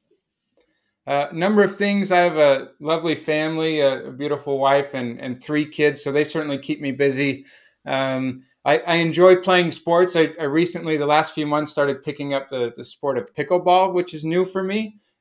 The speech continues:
Uh, but I play some, some other sports as well and like to, to get outside and, and be in nature when I can,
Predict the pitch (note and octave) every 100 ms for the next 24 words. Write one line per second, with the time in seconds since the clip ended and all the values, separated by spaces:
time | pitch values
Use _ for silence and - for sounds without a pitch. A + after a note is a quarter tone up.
0 | - C3 C3 A#2+ C3+ C3+ _ C#3 C3+ -
1 | C3 B2 G#2 C3+ C3+ C3 B2+ - C3+ C3
2 | A#2+ B2+ B2+ B2+ B2+ A#2+ A#2+ - A#2+ A2+
3 | _ _ _ C3 C#3 C#3 C3+ C3+ - C3
4 | C3 C3 B2 A#2 C3+ B2+ B2+ A#2+ A#2 A#2+
5 | A#2+ A#2+ A#2 A2+ A2 - A#2+ A2+ A#2